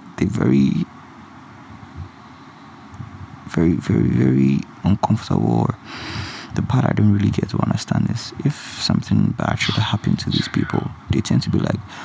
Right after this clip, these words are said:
"Why didn't you tell me? I should have known, blah, blah, blah, blah, blah." I mean, people, people who are depressed find one way or another to communicate it to people, to communicate it to people that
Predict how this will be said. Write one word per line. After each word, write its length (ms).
"Why 140
didn't 240
you 60
tell 180
me? 120
I 60
should 180
have 160
known, 340
blah, 180
blah, 240
blah, 220
blah, 180
blah." 300
I 60
mean, 240
people, 500
people 300
who 80
are 100
depressed 440
find 500
one 220
way 100
or 80
another 260
to 140
communicate 600
it 60
to 100
people, 420
to 100
communicate 480
it 60
to 80
people 280
that 220